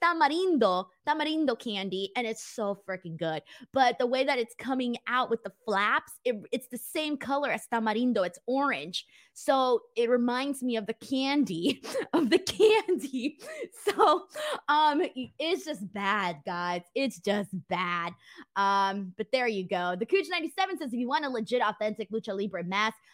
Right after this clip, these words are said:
uh, go to Mexico and get one handmade and hand stitched." I mean, you can literally get, like, guys, we're in freaking twenty twenty, almost twenty twenty-three.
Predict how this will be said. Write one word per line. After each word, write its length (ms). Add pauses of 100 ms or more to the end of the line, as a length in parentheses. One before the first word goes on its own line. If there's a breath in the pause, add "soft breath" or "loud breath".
uh, 60
go 120
to 140
Mexico 380
and 120
get 160
one 140
handmade 440
and 140
hand 200
stitched." 320
I 40
mean, 120
you 100 (100)
can 160
literally 380
get, 480
like, 240
guys, 380 (840)
we're 420
in 220
freaking 600 (420)
twenty 560
twenty, 400
almost 280
twenty 380
twenty-three. 640